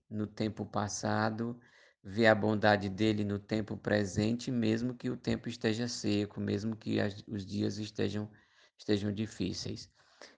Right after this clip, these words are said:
Então, que nesse dia a minha confiança, a sua confiança esteja no Senhor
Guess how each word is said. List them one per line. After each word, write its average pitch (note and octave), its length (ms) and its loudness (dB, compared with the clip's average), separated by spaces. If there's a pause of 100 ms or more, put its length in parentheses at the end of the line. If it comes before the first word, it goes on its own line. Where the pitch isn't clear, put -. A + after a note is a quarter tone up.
Então, A2 160 4
que G#2+ 160 0
nesse A2 360 6
dia A2 360 6
a A2+ 40 4
minha A#2 280 6
confiança, B2 880 4 (520)
a G#2 100 -2
sua A2+ 240 4
confiança A2 680 4
esteja G#2+ 420 4
no G#2 160 0
Senhor G#2+ 760 4